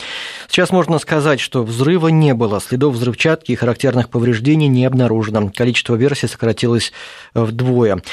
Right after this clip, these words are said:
И совершенно очевидно, что события на борту развивались предельно стремительно, пояснил начальник службы безопасности полетов Вооруженных сил Российской Федерации Сергей Вайнетов.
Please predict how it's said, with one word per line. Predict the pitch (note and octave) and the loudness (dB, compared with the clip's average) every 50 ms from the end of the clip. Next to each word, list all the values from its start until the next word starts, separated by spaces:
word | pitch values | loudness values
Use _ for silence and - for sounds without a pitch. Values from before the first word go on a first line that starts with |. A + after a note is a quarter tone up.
| - - - - - | -14 -14 -16 -14 -2
И | - E3 E3+ | 0 0 0
совершенно | - E3 E3 D3+ - F#3 F3 D#3 | 2 0 0 0 2 0 2 0
очевидно, | D3 C3+ - E3 D#3 C#3 C3+ | 0 0 2 0 2 2 0
что | A#2+ - C3+ | -2 -2 -4
события | A#2+ - C#3 B2+ C#3+ F3 E3 - C#3+ B2+ | -2 -2 -2 0 0 -2 -2 0 0 2
на | C3 | 2
борту | A#2+ B2+ B2+ B2 - D#3+ | 2 0 -2 0 0 0
развивались | C#3+ B2+ A#2 B2 B2 C3 C3+ B2+ - | 0 0 0 0 0 2 0 0 -2
предельно | - - B2 A#2+ C#3 C#3 C3+ C3+ | -2 -4 0 0 2 2 2 0
стремительно, | - - - C#3 C#3+ C#3+ C#3 B2+ - A#2 G#2+ G#2+ | 0 -2 -2 0 2 2 2 2 0 0 -2 -2
пояснил | G2+ - A2+ G2+ - - A#2 | 0 -2 -4 -4 0 0 2
начальник | A2+ A2+ G#2 - B2 A#2+ A#2 A2+ G#2+ | 2 2 0 0 2 2 2 2 0
службы | - - B2+ B2+ A#2+ A2+ A2+ A#2 A2 | -2 -6 -4 -4 -4 -2 -2 -2 -2
безопасности | A2 A2+ A#2 A2+ - A#2 G#2 - A2+ G2+ - A2 | 0 0 -2 0 0 -4 -4 -4 -6 -6 -6 -6
полетов | - A2+ A2 C3+ C#3+ - A2 - | -4 0 0 0 0 0 -4 -4
Вооруженных | A#2+ A2+ A#2 A2 A2 A#2 A2 A2 G#2 - | 0 0 0 0 2 2 2 2 0 0
сил | - A#2+ A2+ | -2 -2 0
Российской | A2+ G#2+ - - A#2 - - | -2 -2 -2 -4 -10 -10 -10
Федерации | - - C3+ C#3+ D3+ C#3 - C3 | -6 -2 0 0 0 0 -2 -4
Сергей | A#2 - B2+ A#2 A2+ A#2+ A#2+ | -4 -2 -4 -2 0 0 0
Вайнетов. | A#2 A#2 A#2 A#2 A2+ G2+ - F#2 - - | 2 2 2 2 0 0 -2 -8 -12 -12